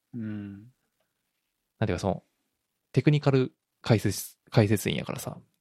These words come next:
Speaker 1: うんうんうんうん。
Speaker 2: うん。
Speaker 1: 確かにな。
Speaker 2: うん。
Speaker 1: だから、シーンのど真ん中系のちょっとシニアな人がいないんですよね。
Speaker 2: そうそうそうそうそう。
Speaker 1: ちょいシニアが。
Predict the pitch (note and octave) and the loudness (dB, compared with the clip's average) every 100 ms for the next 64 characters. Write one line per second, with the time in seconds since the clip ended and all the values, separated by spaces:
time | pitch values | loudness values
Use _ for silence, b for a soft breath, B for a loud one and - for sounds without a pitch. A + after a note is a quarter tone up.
0 | _ _ _ _ _ _ - A#2+ G#2+ G#2+ | _ _ _ _ _ _ -10 -8 -6 -6
1 | G#2+ G2+ G2+ G2+ F#2+ E2+ G#2 F#3 G2+ - | -8 -8 -12 -8 -8 -8 -10 -12 -14 -18
2 | _ _ B B B B B - - - | _ _ B B B B B -10 -8 -8
3 | A2+ - A2+ A#2+ B2 G#2+ F2 G2 A#2+ B | -12 -12 -12 -10 -10 -10 -10 -10 -14 B
4 | B B - C3 B2 A#2 A2 G#2+ G#2+ - | B B -2 2 2 2 0 -2 -6 -10
5 | C#3+ - - C4 G#3 C3 A2 G#2+ _ _ | -16 -6 0 2 2 0 -2 -6 _ _
6 | - C3+ D#3+ G#3+ G#3+ G#3+ G#3+ - G#3+ G#3+ | -4 0 2 2 2 0 -4 0 0 2
7 | G#3 D#3+ C3+ - A3 F3+ - E3 C#3 A2 | 2 0 0 2 2 0 -2 0 0 0
8 | G2+ - A2 G2 A2+ A#2 F#2+ - G#2 C3+ | -4 -6 -8 -4 -2 -2 -2 -10 -10 -2
9 | - A#2+ - F#2+ G2+ F#2 - F#2+ - G2+ | 0 2 0 -2 -2 -4 -4 -6 -6 -10
10 | - E3+ - - b | -10 -14 -16 -20 b